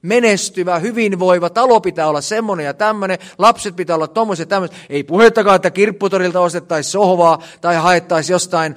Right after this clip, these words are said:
lapsille vähän vaikka käytettyä vaatetta joskus tai luistinta. Jos ei kerta ole varaa uusiin, niin mitä sitten? Ei se mikään häpeä ole. Mekin istutaan Millan kanssa kirpputorisohvilla, jotka rukoushuoneelta saatiin. Ja ollaan tota, tuolta, eh,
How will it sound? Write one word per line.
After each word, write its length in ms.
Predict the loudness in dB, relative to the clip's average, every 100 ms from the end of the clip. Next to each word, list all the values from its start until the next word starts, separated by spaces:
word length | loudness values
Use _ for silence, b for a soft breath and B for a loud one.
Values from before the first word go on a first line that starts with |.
| B
lapsille 420 | 0 0 0 -2
vähän 200 | 0 0
vaikka 240 | 0 0 -2
käytettyä 580 | 0 0 -2 -2 0 2
vaatetta 480 | 2 2 -2 -2
joskus 400 | 0 0 -4 -8
tai 180 | -2 0
luistinta. 640 | 2 2 0 -4 -8 -8 -8 B
Jos 220 | -8 -4 -2
ei 120 | 0
kerta 300 | -2 -2 0
ole 240 | 0 4
varaa 380 | 6 8 8 6
uusiin, 520 | 6 0 -2 -6 -8 B -10
niin 120 | -4
mitä 280 | 0 0 0
sitten? 380 | -2 -6 -4 0
Ei 140 | -2
se 100 | -2
mikään 400 | -4 -2 0 0
häpeä 360 | -2 -2 0 0
ole. 220 | 0 -4 B B
Mekin 300 | -6 -4 -2
istutaan 460 | -2 -2 0 2 2
Millan 280 | 2 0 0
kanssa 320 | -2 -2 -2
kirpputorisohvilla, 1000 | 0 -2 -4 -4 -4 -2 -2 -2 0 -2
jotka 280 | -4 -4 -6 B B
rukoushuoneelta 720 | 0 2 0 0 -6 -6 -6
saatiin. 340 | -4 -2 -2 0
Ja 80 | 2
ollaan 300 | 2 2 -2 B B
tota, 360 | -6 -2 -2 -2
tuolta, 360 | 0 2 2 0 -4
eh, 260 | -10 -10